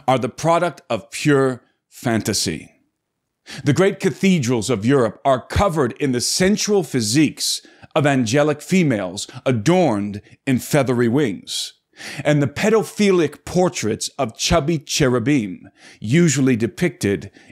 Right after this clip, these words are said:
in the nude. Like the demigods of the Greco-Roman pantheon, the angels and saints of the Roman Catholic Church are revered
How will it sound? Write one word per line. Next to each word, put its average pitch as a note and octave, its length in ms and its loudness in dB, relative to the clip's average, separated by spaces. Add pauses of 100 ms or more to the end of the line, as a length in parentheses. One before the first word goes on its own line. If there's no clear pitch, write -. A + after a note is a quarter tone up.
(100)
in A#2 120 4
the G#2 100 4
nude. A2 480 2 (960)
Like C#3+ 160 2
the D3+ 80 0
demigods E3 800 2
of B2 120 -4
the A#2 80 0
Greco-Roman B2+ 1080 0
pantheon, F#2+ 800 -8 (380)
the C3+ 180 4
angels G3 540 2
and B2 260 -2
saints D3 480 2
of A2 160 -4
the A2 100 2
Roman A#2 380 2
Catholic G#2 440 -4
Church - 640 -2 (320)
are A2+ 120 2
revered A2 680 0